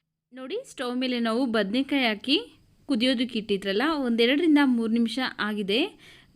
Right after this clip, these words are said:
ಬದನೆಕಾಯೆಲ್ಲ ಒಂದು ಅರ್ಧದಷ್ಟು ಬೆಂದಿದೆ. ಇಷ್ಟು ಬೆಂದರೆ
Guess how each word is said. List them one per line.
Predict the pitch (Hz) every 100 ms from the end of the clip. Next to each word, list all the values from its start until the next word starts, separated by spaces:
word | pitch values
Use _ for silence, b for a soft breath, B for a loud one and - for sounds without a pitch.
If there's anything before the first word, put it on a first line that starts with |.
| 214
ಬದನೆಕಾಯೆಲ್ಲ | 247 226 330 349 254 220 233 240
ಒಂದು | 220 214 - 208
ಅರ್ಧದಷ್ಟು | 220 262 254 - 330 427 381 240
ಬೆಂದಿದೆ. | 214 214 226 247 403 427 - 269
ಇಷ್ಟು | - 294
ಬೆಂದರೆ | 269 247